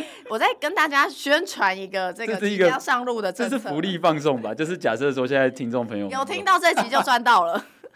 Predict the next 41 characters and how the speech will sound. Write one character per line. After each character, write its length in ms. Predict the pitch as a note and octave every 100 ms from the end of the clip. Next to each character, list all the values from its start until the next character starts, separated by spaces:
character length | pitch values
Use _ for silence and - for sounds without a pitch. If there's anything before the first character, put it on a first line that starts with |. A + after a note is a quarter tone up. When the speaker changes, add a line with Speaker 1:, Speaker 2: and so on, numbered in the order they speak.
| -
Speaker 2:
<laughs> 360 | E4 F4 F#4+ -
马 160 | E3+ C#3
上 140 | F3+
把， 220 | D3 B2 - - _ C4 -
马 120 | C#3+
上 160 | F3
把 120 | D3+ C3+
我 60 |
们 180 | B2+ A#2+
节 160 | A2+ A#2+
目 160 | C3+
切 300 | C3+ - A#2+
掉， 180 | B2 B2
直 80 | G#2+
接 120 | A2
先 120 | B2
去 100 | A#2
卖 200 | B2 A2+
房 220 | G#2+ F#2+
子 80 | F#2+
再 120 | G2
说。 160 | F#2+ C3+ - _ _ _ _
好， 140 | C3+
我 100 | C3
前 240 | B2+ D3 D3
阵 180 | G#3 F#3+
子 120 | D#3
呢， 240 | C#3+ C#3 C#3+
因 140 | D#3+ G3
为 60 |
在 120 | F3+
看 280 | F3+ F3+ C3
房 200 | A2 F#2+
子 100 | G2
的 120 | F#2
时 100 | F2+
候， 180 | F#2+ F#2+
就 200 | F2+ G#2+
是 140 | G2 -
其 180 | - G#2
实， 240 | G#2